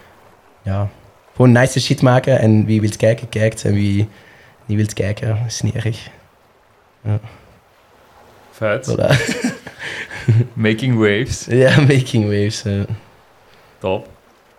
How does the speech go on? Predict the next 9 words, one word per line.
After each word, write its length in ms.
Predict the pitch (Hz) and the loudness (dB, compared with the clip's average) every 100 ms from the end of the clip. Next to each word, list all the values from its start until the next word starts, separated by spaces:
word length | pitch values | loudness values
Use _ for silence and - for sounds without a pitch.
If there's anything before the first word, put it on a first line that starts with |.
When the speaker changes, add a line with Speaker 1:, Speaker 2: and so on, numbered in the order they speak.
| _ _ _ | _ _ _
Speaker 1:
Oké. 140 | 101 98 | -4 0
Speaker 2:
Ja, 60 | 95 | 0
bij 220 | 92 92 | 0 -2
deze, 280 | 90 87 98 | -2 -4 -4
eh, 280 | 92 90 | 0 0
ga 80 | 87 | 0
ik 120 | 92 | -2
u 100 | 95 | -4
bedanken. 540 | 82 82 80 90 - | -6 -2 -2 -2 -6